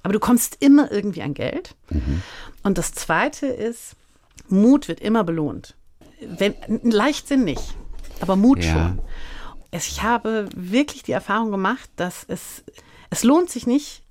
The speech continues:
Speaker 1: immer nur nach vorne zu gehen und immer nur darüber nachzudenken, wie kann ich noch mich vergrößern, wie kann ich mehr Geld verdienen. Ich habe zum Beispiel, ich hatte mal so ein, das ist mein berühmtes achttausend Euro Jahr.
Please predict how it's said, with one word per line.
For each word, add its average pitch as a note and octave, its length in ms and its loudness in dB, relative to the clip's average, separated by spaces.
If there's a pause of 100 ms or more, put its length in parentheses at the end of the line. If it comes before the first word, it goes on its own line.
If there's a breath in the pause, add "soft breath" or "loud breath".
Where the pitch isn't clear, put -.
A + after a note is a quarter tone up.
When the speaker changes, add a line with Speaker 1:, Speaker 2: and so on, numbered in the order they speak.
Speaker 1:
immer B3+ 480 6
nur B3+ 340 8
nach G#3+ 140 0
vorne B3 300 2
zu G#3 160 -10
gehen G3+ 160 0
und - 100 -6
immer C4 160 6
nur A#3+ 140 6
darüber F#3+ 260 2
nachzudenken, F#3+ 540 -2
wie F3 80 -6
kann - 180 -6
ich - 140 -4
noch D3+ 200 -4
mich C#3 160 -6
vergrößern, E3 540 0
wie D3+ 60 -2
kann E3+ 160 -2
ich D#3+ 100 -4
mehr E3+ 140 0
Geld G#3 180 0
verdienen. F#3 340 -4 (600 loud breath)
Ich - 100 -6
habe G3 120 -4 (120)
zum - 160 -8
Beispiel, F3+ 540 -4 (320)
ich - 120 -12
hatte F#3 140 -4
mal E3+ 180 2
so E3 120 -2
ein, - 100 -4 (160)
das D#3 200 -8
ist - 60 -12
mein E3+ 300 -2
berühmtes G3 460 -2
achttausend F3 480 -2
Euro E3+ 320 0
Jahr. A#2 380 -2